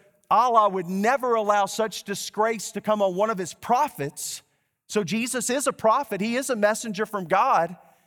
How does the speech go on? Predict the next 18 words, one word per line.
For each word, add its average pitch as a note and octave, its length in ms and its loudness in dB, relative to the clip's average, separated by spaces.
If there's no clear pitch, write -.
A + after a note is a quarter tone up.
But - 140 -8
you F#3+ 60 -8
can't B3 300 -2
believe A3 460 0
this C4+ 280 -4
book C#3 320 -4
because F#3 300 -4
it's F#3 100 -10
been G3+ 180 -2
corrupted. F#3 600 0
You F#3 80 -8
can F3+ 200 -6
only A#3 320 0
believe G3 400 -6
what F3 160 -6
the E3 60 -12
Quran F#3 640 -2
teaches B2+ 680 -12